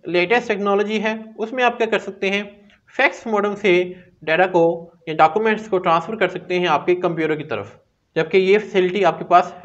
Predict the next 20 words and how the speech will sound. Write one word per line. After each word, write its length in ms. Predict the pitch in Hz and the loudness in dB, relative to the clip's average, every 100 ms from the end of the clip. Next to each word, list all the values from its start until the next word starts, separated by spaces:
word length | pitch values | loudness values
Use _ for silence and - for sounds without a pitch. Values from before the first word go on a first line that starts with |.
| - | -4
डेडिकेटेड 440 | 156 165 170 208 | -2 0 -4 -2
फैक्स 220 | 196 170 | -4 -6
मशीन 320 | 170 160 160 151 | -8 -8 -10 -8
में 260 | 180 180 - _ _ | -8 -10 -18 _ _
नहीं 260 | 156 170 151 | -4 -4 -4
होती। 340 | 117 - - _ _ _ _ _ _ _ _ _ _ _ _ _ _ _ _ - | -8 -12 -20 _ _ _ _ _ _ _ _ _ _ _ _ _ _ _ _ -4
सेकंड 300 | 208 262 269 | -2 -2 0
पे 60 | |
हमारे 180 | 262 240 | 2 2
पास 140 | 233 | 0
हमने 260 | 226 214 208 | -6 -6 -2
आज 120 | 208 | 0
जो 80 | 202 | -2
डिस्कस 280 | 190 175 208 | -4 -6 -8
करना 240 | - 175 175 | -6 -4 -2
था 60 | 185 | -2
वो 120 | 175 | -2
था 120 | 175 185 | 0 -2
इमेजिंग 340 | 165 170 180 | -2 -4 -6
सिस्टम। 320 | 180 165 127 | -6 -8 -8